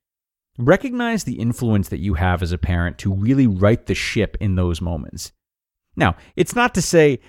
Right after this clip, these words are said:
that discipline isn't necessary sometimes and that you should avoid it simply because it can be stressful for the child,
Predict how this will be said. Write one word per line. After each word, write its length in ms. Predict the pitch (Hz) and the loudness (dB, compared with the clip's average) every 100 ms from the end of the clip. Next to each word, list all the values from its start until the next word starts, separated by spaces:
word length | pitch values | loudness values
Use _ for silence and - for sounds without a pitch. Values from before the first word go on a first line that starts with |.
| _ | _
that 260 | - 113 101 | 0 0 2
discipline 480 | 156 - - 139 127 | 0 0 0 0 2
isn't 240 | 107 107 | 0 -2
necessary 600 | 98 139 135 - 120 117 | -2 -2 -2 2 4 2
sometimes 720 | 113 113 107 104 104 104 98 | 0 -2 0 0 2 0 0
and 100 | 95 | 0
that 120 | 95 92 | -2 -2
you 120 | 98 | -4
should 180 | - 98 | -2 0
avoid 380 | 92 113 135 | 2 2 2
it 180 | 113 113 _ _ _ | 2 -2 _ _ _
simply 320 | - 151 131 | 0 0 2
because 360 | 123 - 127 107 | -2 0 0 0
it 60 | |
can 120 | 101 101 | -4 -4
be 60 | |
stressful 420 | 92 - 139 - | -2 0 -2 -2
for 140 | 92 98 | -6 -4
the 80 | 90 | -2
child, 460 | - 92 87 87 | 0 2 2 -2